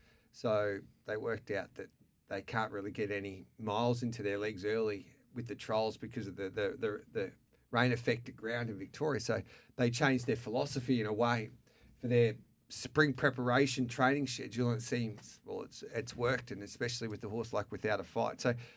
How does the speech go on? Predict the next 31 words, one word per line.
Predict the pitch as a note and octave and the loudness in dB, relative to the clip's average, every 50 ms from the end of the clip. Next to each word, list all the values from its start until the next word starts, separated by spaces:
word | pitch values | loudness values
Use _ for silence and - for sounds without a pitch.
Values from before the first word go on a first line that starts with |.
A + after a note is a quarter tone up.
| - - _ - - _ _ _ _ _ | -20 -20 _ -20 -20 _ _ _ _ _
the, | - D3 E3+ E3+ | 6 6 8 8
the | F3+ F3+ | 4 4
question | - A3+ A3+ A3 - - G#3 | 6 8 8 8 8 8 8
I | F#3 | 10
ask | E3+ D#3+ D3+ D3+ - - - | 12 12 10 10 8 2 -2
you | E3 E3+ | 0 2
now, | D#3+ D3 C3+ B2+ A#2 A#2 A#2 | 4 6 6 6 4 2 0
Mitchy | C3+ B2+ B2 - C3 A#2+ | 0 -2 0 0 0 2
Lewis, | A#2+ A#2+ B2 A#2+ B2 | 2 2 2 2 2
with | B2+ B2 A#2+ | 2 0 0
Without | B2 A#2+ A#2 B2 B2 A#2 | 0 -2 2 4 4 4
a | G#2+ - | 2 0
Fight, | - - B2 A2 G#2+ A2+ | 2 4 4 4 4 4
I, | A#2+ B2 C#3 D3+ E3+ D#3+ | 4 4 4 4 6 6
I | D#3+ | 6
know | D3+ D#3 D#3+ F3 F3 | 8 8 8 8 8
that | F3+ E3+ D3 | 8 6 6
we | C#3+ | 8
need | C3 C3+ C#3 C3 B2 | 8 8 8 8 6
a | |
crystal | B2 - D3 C3 - - B2+ A#2+ | 6 4 4 4 4 4 0 2
ball | A#2 A#2 A2+ G#2 G2+ G#2+ G#2+ | 4 4 6 6 4 2 0
for | - - G2+ | -2 -6 -10
this, | - F#2 - - - - - - - _ _ _ _ _ _ _ _ _ _ _ _ _ - | -10 -10 -8 -6 -6 -4 -4 -6 -6 _ _ _ _ _ _ _ _ _ _ _ _ _ 2
but | - B2+ B2+ B2 - - - - | 4 4 4 4 0 -16 -8 -2
Without | - D3 C#3 D#3+ D#3+ F3+ G3 | 0 2 4 6 8 8 8
a | F3+ | 6
Fight | - - - D3+ C#3+ C#3 C#3 C#3 B2+ B2+ A#2+ - - - - _ _ _ _ _ _ - | 4 4 6 8 8 10 10 8 8 6 4 -2 -8 -10 -12 _ _ _ _ _ _ 0
is | - B2+ A#2+ | 2 4 4
a | A#2+ | 4
seven-year-old. | A#2 - - C#3+ B2+ - A2+ A2+ G#2+ F#2+ E2+ E2+ F#2+ - - - | 4 6 6 6 6 4 2 -2 -2 -2 0 0 0 -2 -2 -6